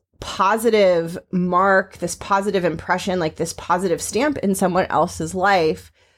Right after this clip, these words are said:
you first have to get better at being that leader to yourself. <laughs> Now, listen, I know this isn't, like, a literal, like, one-to-one thing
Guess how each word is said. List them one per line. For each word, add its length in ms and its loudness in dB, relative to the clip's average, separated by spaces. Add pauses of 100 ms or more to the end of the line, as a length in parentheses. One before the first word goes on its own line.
(200)
you 160 0
first 640 -2
have 320 -4
to 120 -4
get 360 -4
better 560 -2 (260)
at 260 -6
being 380 2
that 320 -2
leader 580 -2 (140)
to 600 -4
yourself. 1200 -4 (120)
<laughs> 120 -10
Now, 240 2
listen, 520 -2 (720)
I 120 0
know 180 2
this 140 -2
isn't, 280 -2
like, 160 0
a 80 0
literal, 480 2
like, 180 -2
one-to-one 680 0
thing 560 -4